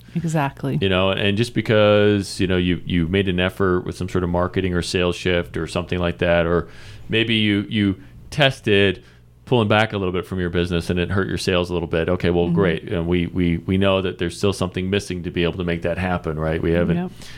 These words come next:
Speaker 2: empowered the employees enough, or haven't, don't have the right processes in place, or maybe, you know, the scripts aren't hitting their mark or whatever for the team for whatever
Speaker 1: Yeah.
Speaker 2: reason, you know?
Speaker 1: Mm-hmm.
Speaker 2: So, uh, so, so yeah, it's always, like, testing and measuring. And, and I think that if you kinda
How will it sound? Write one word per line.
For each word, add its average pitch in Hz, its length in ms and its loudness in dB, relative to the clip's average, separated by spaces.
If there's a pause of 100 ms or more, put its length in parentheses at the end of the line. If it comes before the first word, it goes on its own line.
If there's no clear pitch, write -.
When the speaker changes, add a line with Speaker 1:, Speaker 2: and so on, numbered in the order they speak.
(140)
Speaker 2:
empowered 110 480 0
the 104 80 -2
employees 98 500 2
enough, 87 300 -2
or 95 80 2
haven't, 98 260 2
don't 107 160 0
have 98 80 2
the 104 80 0
right 98 160 0
processes 101 600 -2
in 85 100 -4
place, 85 440 -2
or 85 160 0
maybe, 95 380 0 (460)
you 98 80 0
know, 92 80 0
the 90 100 -2
scripts - 400 -2
aren't 90 160 -2
hitting 101 160 -2
their 90 100 0
mark 92 360 0
or 92 40 2
whatever 85 280 2
for 87 260 0
the 82 120 -2
team 87 260 -2
for 85 120 -2
whatever 87 340 2
Speaker 1:
Yeah. 92 80 0
Speaker 2:
reason, 82 280 0
you 87 80 0
know? 87 140 0 (200)
Speaker 1:
Mm-hmm. 170 320 2
Speaker 2:
So, 131 420 2 (880)
uh, 82 460 -2 (300)
so, 101 460 2
so 98 580 2
yeah, 117 140 2
it's 110 220 0
always, 135 240 4
like, 101 160 0
testing 113 380 -2
and 98 120 -2
measuring. 95 460 2
And, 90 100 0
and 95 180 -4
I 90 60 0
think 107 240 -4
that 95 120 0
if 95 160 0
you 98 60 -6
kinda 90 340 -2